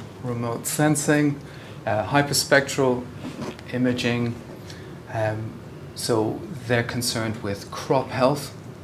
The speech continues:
so that these are well f-, familiar to us in archaeological prospection. On the soil side of things, on the soil health, precision agriculture employs, um, electrical,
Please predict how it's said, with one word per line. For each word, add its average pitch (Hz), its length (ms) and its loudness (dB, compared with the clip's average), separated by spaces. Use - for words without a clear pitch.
so - 160 -6
that - 260 -6
these 110 240 -2
are 110 160 0
well 117 260 4
f-, 101 100 -8
familiar - 800 0
to 127 180 2
us 117 140 2
in 123 80 0
archaeological 120 520 -2
prospection. - 800 -2
On 131 140 2
the 120 80 -2
soil 170 380 12
side 117 400 4
of 101 60 -4
things, 147 340 0
on 127 100 0
the 120 80 2
soil 151 300 6
health, 131 560 0
precision 135 440 0
agriculture 127 640 0
employs, 117 880 0
um, 110 320 -4
electrical, 120 640 0